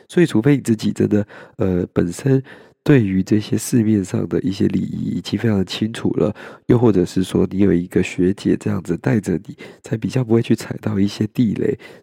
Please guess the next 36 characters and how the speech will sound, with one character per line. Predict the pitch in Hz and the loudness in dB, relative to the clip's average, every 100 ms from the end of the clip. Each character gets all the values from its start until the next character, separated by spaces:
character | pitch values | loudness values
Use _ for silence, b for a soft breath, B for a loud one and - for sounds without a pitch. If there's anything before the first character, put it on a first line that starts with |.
| - | 0
这 | 190 | 0
样 | 143 | 2
子 | 110 | -2
其 | - 95 | -2 -2
实 | 92 | -2
是 | - 107 | -2 -2
一 | 98 | -2
个 | 95 101 87 B B B | 0 0 0 B B B
比 | - | -6
较 | - | 0
好 | 120 - - | 0 -2 -6
的 | 104 | -4
方 | - 104 95 | -2 -4 -4
式 | - 98 | -4 -2
啦， | - 104 | 0 0
因 | 131 | 0
为 | 151 | 0
其 | - | -2
实 | 113 107 | -2 -4
台 | 127 113 | -4 -6
湾 | 120 117 | -4 0
也 | |
有 | 98 95 | 2 2
很 | 104 95 | 0 -8
多， | 123 110 101 B B B | 0 2 2 B B B
呃， | 104 98 | -6 0
莫 | 113 | 0
名 | 101 92 | 0 -4
其 | - - | -6 -6
妙 | 110 104 | -4 0
的 | 85 | -2
办 | - 104 | -2 -8
公 | 101 101 | -8 -8
室 | - | -2
文 | 92 - - 95 | -2 -2 -8 -10
化。 | - 101 | -8 -8